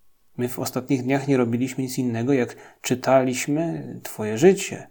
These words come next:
wpatrywaliśmy się w nie, wyobrażaliśmy je sobie, wsłuchiwaliśmy się w słowa Ewangelii, które dotyczyły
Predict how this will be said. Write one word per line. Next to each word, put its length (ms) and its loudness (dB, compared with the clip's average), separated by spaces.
wpatrywaliśmy 800 0
się 500 -12
w 60 -12
nie, 180 -6
wyobrażaliśmy 840 2
je 140 -2
sobie, 460 -8
wsłuchiwaliśmy 800 0
się 240 -10
w 60 -14
słowa 380 -6
Ewangelii, 840 -6
które 380 -4
dotyczyły 600 -4